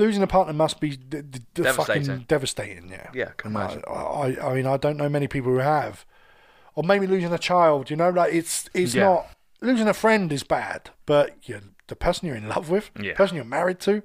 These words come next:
Speaker 2: Exactly.
Speaker 1: the person you see the rest of your life with,
Speaker 2: Mm-hmm.
Speaker 1: that, that's hard. That must be hard. It,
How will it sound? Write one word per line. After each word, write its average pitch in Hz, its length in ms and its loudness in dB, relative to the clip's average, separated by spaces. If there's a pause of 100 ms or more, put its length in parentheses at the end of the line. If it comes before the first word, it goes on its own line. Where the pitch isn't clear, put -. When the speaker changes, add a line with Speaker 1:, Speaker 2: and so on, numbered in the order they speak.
Speaker 2:
Exactly. - 280 -8
Speaker 1:
the - 40 -6
person 190 220 4
you 151 60 -6
see 180 180 0
the 156 120 0
rest 160 220 0
of - 120 -6
your 156 100 4
life 165 300 0
with, 214 240 4
Speaker 2:
Mm-hmm. 104 340 -4 (140)
Speaker 1:
that, 190 400 2
that's 220 500 4
hard. 123 400 2 (120)
That 170 300 2
must 165 280 0
be 127 80 -8
hard. 104 400 -8
It, - 200 -2